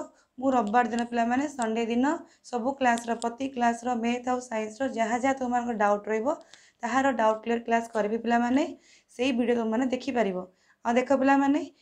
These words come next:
ଏଇ ଭିଡ଼ିଓ ଛଡ଼ା ମୁଁ ପ୍ରତିଦିନ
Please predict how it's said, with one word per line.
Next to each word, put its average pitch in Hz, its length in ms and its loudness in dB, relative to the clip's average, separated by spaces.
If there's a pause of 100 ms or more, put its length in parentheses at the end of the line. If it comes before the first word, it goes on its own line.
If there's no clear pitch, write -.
(200)
ଏଇ 285 260 2
ଭିଡ଼ିଓ 262 400 0
ଛଡ଼ା 240 340 0 (200)
ମୁଁ 254 220 0
ପ୍ରତିଦିନ 247 520 -2